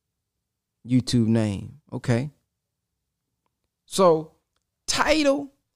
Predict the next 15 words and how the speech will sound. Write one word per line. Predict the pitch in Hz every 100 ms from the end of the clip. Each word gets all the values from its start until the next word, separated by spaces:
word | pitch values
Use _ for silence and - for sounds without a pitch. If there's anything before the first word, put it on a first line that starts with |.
| -
and | 180 208
the |
thumbnail. | 202 247 226 214 185 143 98 - _ _ _ _ _ _ _ _ _ _ _ _ _ _ _
Title | - 240 254 269 277 285 -
and | 214 214
the |
thumbnail. | 214 240 240 214 185 135 - - -
If | 190 -
the | 170
thumbnail | - 277 269 254 233
is | 220
captivating, | - 285 277 254 285 302 294 277
ooh, | - 415 440 440 453 480
that | 277
look, | 143 123